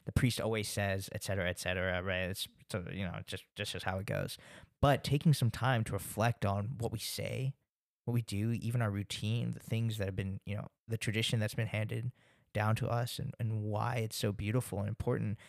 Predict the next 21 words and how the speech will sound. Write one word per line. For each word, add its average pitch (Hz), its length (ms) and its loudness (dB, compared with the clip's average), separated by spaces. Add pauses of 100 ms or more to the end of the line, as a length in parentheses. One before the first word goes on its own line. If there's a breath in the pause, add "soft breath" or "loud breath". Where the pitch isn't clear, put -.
(280 loud breath)
it 107 300 0
can 117 140 0
allow 113 260 4
us 135 140 4
to 110 80 0
better 120 200 2
experience, 110 920 -2 (100)
you 120 80 2
know, 107 200 0 (260)
the 107 100 0
sacred 107 340 -2
liturgy. 104 460 -4 (420 soft breath)
Um, 104 320 -4 (920)
and 104 400 2 (140)
so 113 280 2
every 160 200 6
time 123 360 4
now 110 340 4
after 104 220 -2
this, 113 240 0
I, 107 340 0